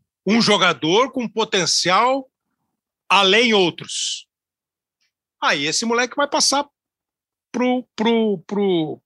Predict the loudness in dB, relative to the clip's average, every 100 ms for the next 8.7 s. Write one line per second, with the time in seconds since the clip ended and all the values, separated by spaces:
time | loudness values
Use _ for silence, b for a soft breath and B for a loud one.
0 | -12 -8 -4 -2 0 0 0 -2 -8 B
1 | B B B 0 2 2 2 2 2 2
2 | 2 2 2 2 0 -4 -4 -10 -10 _
3 | _ _ B B 0 2 2 2 0 0
4 | -2 -4 -4 -4 -4 -4 -4 0 2 2
5 | 0 -4 b b b -2 0 -2 -2 -4
6 | -2 -4 -2 -2 0 0 2 2 2 0
7 | -4 -4 -6 -4 -2 0 0 2 0 0
8 | -4 -4 -6 -10 -4 -2 -4